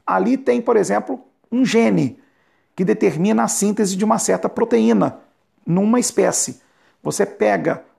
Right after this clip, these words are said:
o D N A, corta o segmento que contém um gene que comanda a síntese de uma certa proteína naquela espécie, corta o D N A no segmento que contém esse gene de interesse,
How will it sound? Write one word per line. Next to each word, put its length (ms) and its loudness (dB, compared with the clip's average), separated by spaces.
o 100 -6
D 80 0
N 180 -2
A, 280 -4
corta 640 -2
o 60 -6
segmento 540 0
que 100 -4
contém 360 -2
um 80 2
gene 500 0
que 100 -4
comanda 400 0
a 20 -6
síntese 360 -2
de 60 -8
uma 120 -2
certa 280 0
proteína 600 0
naquela 340 0
espécie, 520 -2
corta 320 0
o 20 -2
D 100 0
N 140 -2
A 240 -4
no 80 -2
segmento 520 0
que 80 -12
contém 340 0
esse 180 0
gene 280 0
de 100 -2
interesse, 600 0